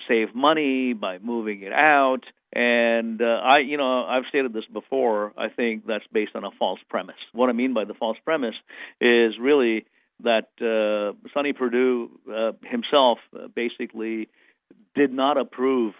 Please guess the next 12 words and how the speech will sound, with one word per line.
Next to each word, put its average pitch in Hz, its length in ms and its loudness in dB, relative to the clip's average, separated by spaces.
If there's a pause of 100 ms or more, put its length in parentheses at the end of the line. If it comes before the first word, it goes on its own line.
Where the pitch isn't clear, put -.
(160)
my 117 240 -4
repeated 120 600 -6
requests 113 640 -6 (520)
to 113 100 -8
fill 120 260 -2
positions. 107 540 -8 (220)
So 120 340 0
as 117 160 0
you 160 220 -2
probably 123 540 -4
know, 120 440 0
as, 107 160 -6